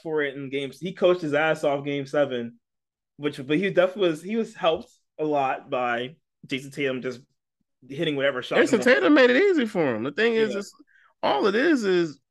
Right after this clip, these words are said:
Speaker 2: Jason, just, okay, Jason Tatum is feeling it. Give him the damn basketball. He's gonna score every time because we're not going to,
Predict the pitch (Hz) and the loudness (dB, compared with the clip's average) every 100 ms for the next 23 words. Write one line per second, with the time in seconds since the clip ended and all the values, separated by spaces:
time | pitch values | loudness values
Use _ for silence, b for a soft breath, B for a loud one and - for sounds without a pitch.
0 | _ _ 127 135 214 233 175 - 131 180 | _ _ -8 -2 -2 -2 -10 -14 -6 -6
1 | 175 - 180 165 143 156 135 143 156 160 | -2 0 0 2 0 0 0 0 0 -4
2 | - 151 160 170 170 135 131 127 - - | -2 -2 0 0 -2 -4 -2 -2 -4 -8
3 | 101 135 156 170 160 143 160 147 120 113 | -6 -4 -2 -4 -2 0 0 0 -4 -6
4 | 113 101 104 143 _ _ _ _ _ _ | -12 -10 -8 -10 _ _ _ _ _ _
5 | _ _ 104 113 135 143 - 156 131 151 | _ _ -8 -2 -2 -2 -2 2 2 0
6 | 185 139 104 107 165 _ _ 110 120 110 | -4 -4 -4 -6 -12 _ _ -8 -6 -4
7 | 117 120 123 113 127 131 123 | -2 -2 -2 -2 -4 -2 -6